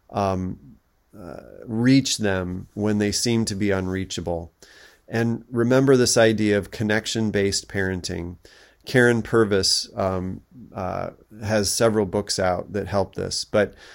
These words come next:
it's the importance of eye contact, of staying close to your children,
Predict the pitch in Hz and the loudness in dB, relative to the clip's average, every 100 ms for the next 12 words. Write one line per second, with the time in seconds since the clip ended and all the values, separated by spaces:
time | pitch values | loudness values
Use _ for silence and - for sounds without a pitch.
0 | - _ _ 131 117 - 117 123 117 123 | -20 _ _ 0 2 0 0 0 0 2
1 | 127 123 110 104 - 107 110 - 95 87 | 2 2 -4 -4 0 0 0 -2 -4 -4
2 | 85 85 80 - - 107 104 - 117 104 | -6 -6 -8 -10 -6 -4 -2 0 2 2
3 | 104 - 110 110 - - 104 98 - 92 | -2 0 2 2 0 -4 -4 -4 -6 -6
4 | 90 92 90 | -6 -10 -12